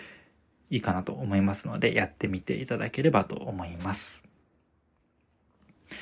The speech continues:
本日は自分のポータブルスキルは何かをテーマに、環境や仕事が変わっても生きるスキルを見つけて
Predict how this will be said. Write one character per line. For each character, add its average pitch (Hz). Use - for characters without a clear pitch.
本 180
日 139
は 160
自 -
分 117
の 113
ポ 113
ー -
タ 113
ブ 110
ル 110
ス -
キ -
ル 110
は 135
何 104
か -
を -
テ 117
ー 98
マ 90
に、 127
環 113
境 117
や 147
仕 -
事 131
が 156
変 165
わ 180
っ -
て 226
も 135
生 123
き -
る 101
ス -
キ 104
ル 98
を 175
見 110
つ -
け 113
て 151